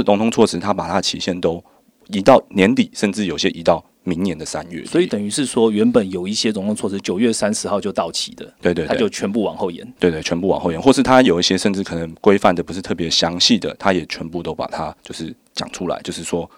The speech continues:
Speaker 1: 表达它一个还要继续宽松的一个立场。
Speaker 2: 嗯，好，那我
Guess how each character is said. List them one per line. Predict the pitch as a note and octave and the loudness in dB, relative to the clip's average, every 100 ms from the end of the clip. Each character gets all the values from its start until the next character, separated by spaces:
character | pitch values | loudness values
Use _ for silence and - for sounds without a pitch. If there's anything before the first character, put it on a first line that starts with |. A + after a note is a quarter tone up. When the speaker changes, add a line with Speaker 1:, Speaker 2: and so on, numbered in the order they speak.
| _ _ _ | _ _ _
Speaker 1:
表 | - | -2
达 | D#2 E2 | 0 -2
它 | - G2 | 4 2
一 | |
个 | F2+ | 2
还 | D#2 E2+ | -2 -2
要 | E2+ | -2
继 | - | -4
续 | F2+ F2+ | -4 -4
宽 | - D#2+ | -4 -6
松 | D#2+ D#2+ | -6 -12
的 | - | -12
一 | |
个 | - | -12
立 | F2+ | -14
场。 | - - - _ _ A#2 | -14 -16 -18 _ _ 0
Speaker 2:
嗯， | A2+ F#2 - _ | 0 0 -10 _
好， | - F#2 - _ _ - | -6 -6 -8 _ _ 4
那 | A3+ F#3+ | 6 8
我 | G2 A2 G2 | 6 4 4